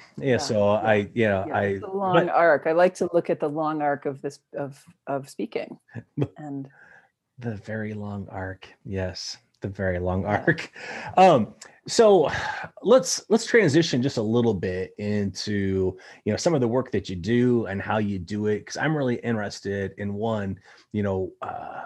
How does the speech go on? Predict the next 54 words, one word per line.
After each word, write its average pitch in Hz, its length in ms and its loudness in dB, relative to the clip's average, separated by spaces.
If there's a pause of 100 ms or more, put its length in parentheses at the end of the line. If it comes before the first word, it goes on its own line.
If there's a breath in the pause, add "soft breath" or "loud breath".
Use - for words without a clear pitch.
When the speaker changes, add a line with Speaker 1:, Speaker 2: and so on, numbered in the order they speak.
Speaker 2:
like, 95 260 -8
you, 98 280 -6
you 104 140 -2
meet 120 260 4
people, 101 880 0
you 104 120 -2
know, - 340 -4 (160)
uh, - 60 -12 (200)
obviously 107 500 -2
different, 101 440 -6 (880 soft breath)
uh, - 60 -14 (180)
you 117 100 0
mentioned 110 360 0
a 95 40 -4
bunch 92 300 -4
of 104 60 -6
different 98 260 -6
types 101 220 -4
of 98 80 -8
groups 101 240 -10
of 101 80 -16
people, 101 440 -4
entrepreneurs, 101 1000 -6
C 98 340 -6
E 82 40 -8
Os, 98 600 -2 (340 soft breath)
um, 95 420 -2
other 110 160 0
people 104 280 -2
that 98 240 -2
just, - 200 -8
you 107 80 -4
know, 95 60 -2
wanna 95 260 -4
share 113 260 -2
their 101 140 -2
message, 101 540 -2
you 104 80 -2
know, 92 160 0
via, 95 400 -4
like, 95 160 -6
a 95 40 -12
ted 101 180 -6
X 98 160 -6
talk. 95 280 -2
I - 240 -20
mean, 110 160 0
very 139 300 4
different 113 560 -4
types 110 260 -2
of 101 100 -8
groups 101 280 -8
of 98 80 -14
people. 92 500 -4